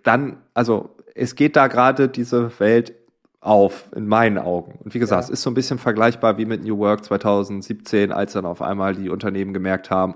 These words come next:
Speaker 1: "Ah, vielleicht brauchen wir es doch <laughs> oder wir dürfen zumindest mal drüber nachdenken." Oder
Speaker 2: Ja.
Speaker 1: erzähl uns mal, was das ist.
Speaker 2: Ja, ja, gen-,
Speaker 1: <laughs>
Speaker 2: genau, genau. Also, ähm,
Speaker 1: Ja.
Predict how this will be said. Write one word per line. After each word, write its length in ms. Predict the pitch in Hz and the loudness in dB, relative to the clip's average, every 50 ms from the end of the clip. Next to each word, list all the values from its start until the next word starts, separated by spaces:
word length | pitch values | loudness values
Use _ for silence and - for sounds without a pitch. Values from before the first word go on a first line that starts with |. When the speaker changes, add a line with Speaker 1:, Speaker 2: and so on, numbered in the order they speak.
| - | 0
Speaker 1:
"Ah, 240 | 123 127 110 95 - | 2 2 2 0 -4
vielleicht 560 | - - - - 101 101 104 98 - - - _ | -16 -16 -8 -2 0 0 0 0 -4 -12 -20 _
brauchen 260 | - - 101 92 104 | -4 -4 -4 -2 -2
wir 80 | 95 | -4
es 120 | 92 - - | -4 -4 -4
doch 300 | - 80 85 - - - | -8 -8 -8 -8 -10 -10
<laughs> 20 | |
oder 120 | - - - - - 190 185 - | -8 -8 -6 0 0 0 2 2
wir 80 | - 185 | 0 -2
dürfen 400 | - - 180 - 147 - 127 120 | 0 -2 -6 -6 -6 -10 -12 -8
zumindest 340 | - 120 110 107 107 - - | -6 -6 -4 -4 -6 -4 -4
mal 60 | 107 | -4
drüber 220 | 101 104 101 101 95 | -4 -2 -2 -2 0
nachdenken." 420 | 90 92 - - - 95 85 - - - - - - - - - - - - - - | -2 -4 -4 -6 -10 -10 -10 -12 -16 -20 -20 -20 -18 -18 -18 -18 -20 -20 -20 -10 -2
Oder 200 | - 135 165 - | 2 4 4 4
Speaker 2:
Ja. 40 | - | 4
Speaker 1:
erzähl 400 | - 131 131 - - 175 170 160 | 2 0 0 2 2 2 4 4
uns 100 | 156 - | 2 2
mal, 140 | 156 139 | 2 2
was 140 | 123 127 123 | 2 2 0
das 160 | - 127 - | -2 -2 0
ist. 100 | 175 196 | 0 4
Speaker 2:
Ja, 140 | 185 196 233 | 4 6 6
ja, 160 | 220 233 233 208 | 6 6 6 6
gen-, 160 | 175 214 202 | 6 4 4
Speaker 1:
<laughs> 140 | 196 196 196 | 2 0 2
Speaker 2:
genau, 260 | 196 185 196 196 - | 2 2 2 2 0
genau. 280 | 160 180 190 208 180 156 | 0 2 4 4 4 4
Also, 360 | - 170 143 170 170 165 - | 4 2 4 4 4 4 6
ähm, 320 | - 170 160 160 160 160 | 4 4 4 4 4 2
Speaker 1:
Ja. 80 | 156 | -2